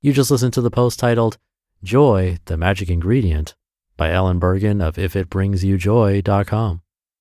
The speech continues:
And thank you to Ellen for the post. Hopefully this can add even just a little bit of joy to your day and week.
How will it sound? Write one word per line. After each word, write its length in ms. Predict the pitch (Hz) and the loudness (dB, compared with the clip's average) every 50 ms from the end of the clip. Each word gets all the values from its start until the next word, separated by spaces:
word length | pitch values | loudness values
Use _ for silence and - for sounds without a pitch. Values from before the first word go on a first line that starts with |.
| _ _ _ _ _ _ _ _ _ _ | _ _ _ _ _ _ _ _ _ _
And 80 | - 117 | -10 -6
thank 140 | - 120 135 | -4 0 0
you 60 | 127 | 0
to 60 | 127 | 0
Ellen 260 | 131 123 120 127 123 | 2 2 2 2 2
for 100 | 113 123 | 2 2
the 80 | 117 117 | 0 0
post. 500 | 95 - 127 127 127 123 - - - - _ _ _ _ _ _ _ _ _ _ | 2 2 4 4 4 2 0 -4 -12 -14 _ _ _ _ _ _ _ _ _ _
Hopefully 320 | - - 160 - - 131 107 | -6 -6 -4 -2 0 0 0
this 160 | 104 92 - | 0 -2 -2
can 120 | - 98 | -2 -2
add 240 | - 92 92 92 98 | -2 0 -2 -2 -2
even 280 | 110 117 110 117 110 113 | -2 -2 0 0 -2 -2
just 220 | - 170 - - | -2 -6 -2 -2
a 40 | 185 | -2
little 300 | 175 160 175 170 170 170 | 0 2 2 2 2 2
bit 120 | 165 170 | 2 2
of 100 | 160 151 | 0 0
joy 280 | 131 - 147 147 143 123 | 0 2 4 4 4 4
to 140 | - - 101 | 2 0 0
your 140 | 95 92 85 | 0 0 0
day 260 | - 92 87 87 87 | 0 0 0 0 0
and 180 | 85 82 82 | 0 0 0
week. 300 | 82 82 95 110 - - | 0 -2 -2 -4 -6 -14